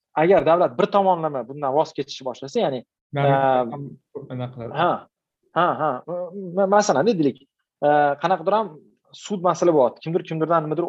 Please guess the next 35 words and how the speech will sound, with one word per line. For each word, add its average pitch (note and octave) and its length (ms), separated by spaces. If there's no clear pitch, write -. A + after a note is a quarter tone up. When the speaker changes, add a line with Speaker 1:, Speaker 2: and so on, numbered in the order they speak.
Speaker 1:
o'g'irlagan, C3 460
qanaqadir C#3 260
ham, D#3+ 100
e, - 20
jinoyat D#3 360
bo'ldida. D3+ 320
Davlat, E3+ 420
e, F3+ 40
masalan, E3 320
ijro F#3+ 160
hokimiyatida F#3 480
hech - 120
kim, G#3+ 140
"Yo'q, F3+ 220
buni A3 140
sud - 160
hal A#3 200
qilsin, F#3 280
bu F#3+ 100
hokim G#3 340
ishi G#3 160
emas", F#3 180
demaydi-da. F3+ 380
"Ha, F#3 160
yo'q, F3+ 320
bu F3 100
adolatsiz, E3+ 480
tuzatishlar", F3 500
deb D#3 140
anavi D3+ 140
qo'shib F#3 220
qo'yishadi-da E3+ 440
anaqaga, B2 400
e, C3+ 40
e, C#3+ 120